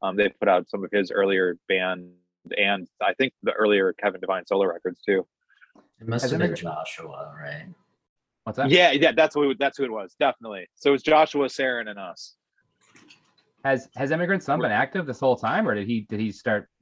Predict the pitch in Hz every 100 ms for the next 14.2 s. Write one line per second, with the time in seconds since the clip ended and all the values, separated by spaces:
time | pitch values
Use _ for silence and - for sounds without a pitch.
0 | 107 110 117 107 104 101 101 101 95 104
1 | 95 107 110 - 113 101 98 98 101 117
2 | 151 156 - - - _ _ _ _ _
3 | _ _ _ - 120 143 139 180 - 131
4 | 127 - - 131 120 127 147 143 139 131
5 | - 98 - 120 117 107 95 _ _ _
6 | 139 - _ _ _ - 135 113 110 127
7 | 120 - - 113 101 113 104 98 _ 110
8 | 101 107 - 107 104 - _ - _ 113
9 | 110 101 95 _ _ _ _ 127 135 147
10 | 117 143 143 135 123 135 135 139 131 131
11 | 131 120 - 98 107 - 113 117 117 123
12 | 117 123 120 107 113 107 - 107 92 _
13 | 117 113 113 104 110 113 - 101 98 120
14 | 117